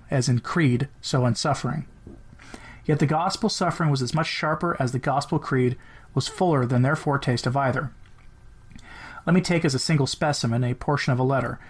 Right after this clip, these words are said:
giving an account of some details of one of the persecutions in the south of France. It is written by eyewitnesses.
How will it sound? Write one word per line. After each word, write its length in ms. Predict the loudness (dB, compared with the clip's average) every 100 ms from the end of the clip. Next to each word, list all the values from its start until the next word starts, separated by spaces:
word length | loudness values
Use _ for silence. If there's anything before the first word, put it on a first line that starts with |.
| -18 -10
giving 220 | 0 4 4
an 80 |
account 400 | 4 2 0 0
of 120 | -2 -4
some 280 | 0 2
details 480 | 4 2 2 0 2
of 160 | 0 0
one 160 | 0
of 80 | 2
the 60 | 0
persecutions 840 | 0 -2 -2 -2 0 2 2 0
in 120 | 2
the 60 | 0
south 380 | 2 0 -2 -2
of 80 | -4
France. 460 | -2 -2 -2 -8 -12 -20 -20 -20 -16 -2
It 100 | 2
is 140 | 2
written 260 | 2 2 2
by 160 | 2 2
eyewitnesses. 800 | 2 2 2 0 -2 -4 -4